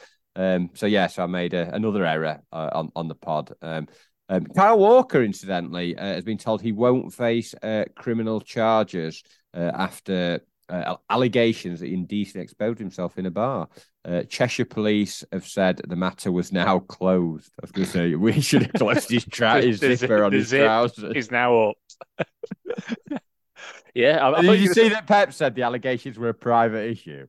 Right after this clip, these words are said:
Speaker 2: <laughs> He knows what he's doing, that lad, doesn't he? I thought you were gonna say as
Speaker 1: Yeah.
Speaker 2: well, um, after allegations on the, the, the popular Tufty Club podcast,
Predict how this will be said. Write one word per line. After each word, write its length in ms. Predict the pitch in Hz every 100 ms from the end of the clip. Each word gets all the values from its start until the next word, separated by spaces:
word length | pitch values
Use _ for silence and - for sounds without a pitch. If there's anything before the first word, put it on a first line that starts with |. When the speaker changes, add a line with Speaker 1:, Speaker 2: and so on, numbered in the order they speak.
| _ -
Speaker 2:
<laughs> 120 | - - 339 330 330 _ - _ 262 - - 170
He 80 | 135
knows 280 | 113 110 113
what 120 | 113
he's 120 | 101
doing, 200 | 104 98
that 160 | 98 117
lad, 220 | 98 101
doesn't 240 | 110 104
he? 80 | - - -
I 60 | -
thought 160 | 240 262
you 60 |
were 60 | 180
gonna 80 | 190
say 200 | 165 196
as 100 | 120
Speaker 1:
Yeah. 40 |
Speaker 2:
well, 220 | 156 135
um, 240 | 120 110 107 - _
after 240 | 151 - -
allegations 640 | 143 131 131 127 - 127
on 100 | 127
the, 100 | 113 - _
the, 160 | 143 -
the 120 | - 127
popular 520 | - 135 - 131 117
Tufty 380 | - 135 - 127
Club 220 | 131 117
podcast, 800 | - 135 - 123 101 - -